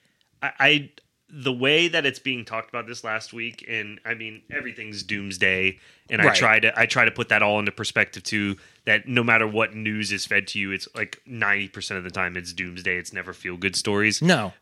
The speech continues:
Speaker 1: But, um, so with that in mind, this did strike a chord with me because I just thought about all of the jobs that can be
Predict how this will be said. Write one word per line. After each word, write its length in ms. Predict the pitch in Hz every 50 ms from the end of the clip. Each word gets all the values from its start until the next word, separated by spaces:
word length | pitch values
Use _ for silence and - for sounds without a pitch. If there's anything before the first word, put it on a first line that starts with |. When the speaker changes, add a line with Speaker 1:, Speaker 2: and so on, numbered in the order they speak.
| _
Speaker 1:
But, 300 | - 110 104 104 - - -
um, 360 | 107 101 95 95 95 95 92
so 380 | - - 123 107 98 98 101 98 _ _ _ -
with 220 | 127 117 107 -
that 220 | - 131 131 135 -
in 140 | - 117 110
mind, 540 | 110 110 107 104 98 95 92 92 92 - - _ _ _
this 560 | - 110 - 135 131 127 120 - - - - - _ _ _ _ _ _ _ _ _ _ - 117 - -
did 220 | - 131 117 117
strike 280 | - - 139 123 113 -
a 40 | 104
chord 300 | - - 107 107 104 113
with 160 | 117 113 -
me 300 | 127 127 131 131 131 - _ _ _ _ _ _ _ _
because 520 | - 117 - - 113 110 104 101 101 98 - -
I 120 | 123 120 117
just 180 | 113 113 -
thought 160 | - 120 117 117
about 260 | 117 117 113 110 - -
all 240 | 113 107 110 117 117
of 100 | 107 104
the 100 | 110 104
jobs 520 | 95 - - 110 101 101 98 98 104 98 -
that 280 | 101 98 - _ -
can 240 | - 110 98 92 92
be 480 | 90 101 95 95 92 92 90 90 -